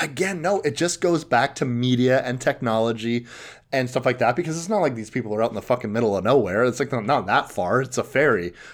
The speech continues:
right? <laughs> So it, it, it, so I just find all of this stuff, like, very interesting. And the more I think about what it has to say about media and information and technology,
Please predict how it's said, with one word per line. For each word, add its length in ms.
right? 280
<laughs> 0
So 480
it, 200
it, 180
it, 160
so 200
I 140
just 240
find 340
all 220
of 80
this 140
stuff, 260
like, 280
very 400
interesting. 460
And 100
the 40
more 240
I 100
think 220
about 400
what 220
it 100
has 280
to 60
say 200
about 380
media 580
and 160
information 640
and 140
technology, 760